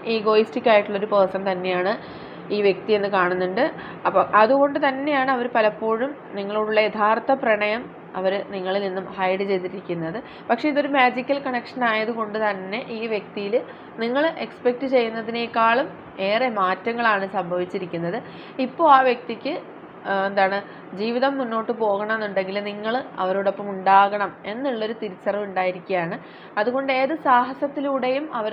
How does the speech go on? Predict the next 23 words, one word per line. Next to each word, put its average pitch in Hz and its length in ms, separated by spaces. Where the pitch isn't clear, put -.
നിങ്ങളെ 208 300
നേടിയെടുക്കാൻ 196 600
വേണ്ടി 185 220
ശ്രമിക്കും 262 600
എന്ന് 220 200
തന്നെയാണ് 196 420
ഇവിടെ 185 160
വ്യക്തമാവുന്നത്. 180 680
നമുക്ക്, 185 300
ആ, - 20
ഒന്നുകൂടി 190 320
ഒന്ന് 180 180
ക്ലാരിഫൈ 175 440
ചെയ്ത് 170 220
നോക്കാം. 190 300
ഏഞ്ചൽസ്, - 380
അവരെന്താണ് 196 440
ഈ 190 60
ഒരു 185 160
സമയം 190 300
നിങ്ങളോട് 175 380
പറയാൻ 180 300
ആഗ്രഹിക്കുന്നത്, 196 680